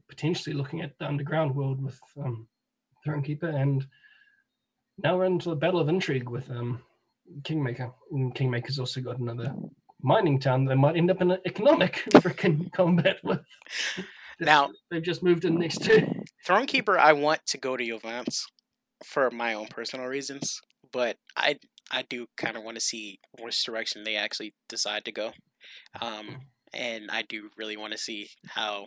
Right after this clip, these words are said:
Speaker 2: the dwarves, because the community game, we got the hint of what the dwarven community was like when Delric was playing his character, but I kinda wanna see it without the
Speaker 1: We've seen
Speaker 2: flashbacks.
Speaker 1: dwarven individuals in Thronekeeper and Kingmaker as well.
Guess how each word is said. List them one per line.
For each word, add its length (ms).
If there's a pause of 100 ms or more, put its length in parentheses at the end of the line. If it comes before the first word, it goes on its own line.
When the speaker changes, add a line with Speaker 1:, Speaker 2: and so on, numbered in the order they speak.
(280)
Speaker 2:
the 100
dwarves, 340 (240)
because 440 (840)
the 60
community 440
game, 400 (960)
we 100
got 220
the 80
hint 240 (200)
of 120
what 180
the 100
dwarven 720
community 400
was 180
like 240
when 360
Delric 320
was 120
playing 320 (160)
his 160
character, 480 (720)
but 280 (140)
I 80
kinda 180
wanna 180
see 260
it 120 (1400)
without 280
the 140
Speaker 1:
We've 120
seen 160
Speaker 2:
flashbacks. 120
Speaker 1:
dwarven 280
individuals 640
in 280
Thronekeeper 500
and 400
Kingmaker 480
as 140
well. 380